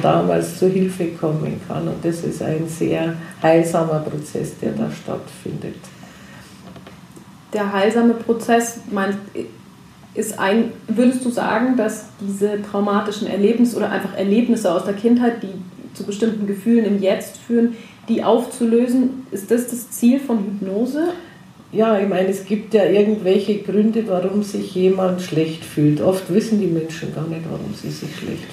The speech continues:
Speaker 1: fühlen.
Speaker 2: Erzähl doch mal kurz, welche Menschen,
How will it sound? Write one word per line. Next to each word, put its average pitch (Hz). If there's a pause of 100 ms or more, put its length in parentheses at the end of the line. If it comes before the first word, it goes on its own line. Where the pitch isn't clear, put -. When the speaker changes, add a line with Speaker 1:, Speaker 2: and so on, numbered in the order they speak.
(100)
Speaker 1:
fühlen. 185
Speaker 2:
Erzähl 240
doch 339
mal 226 (100)
kurz, - (340)
welche 269
Menschen, 247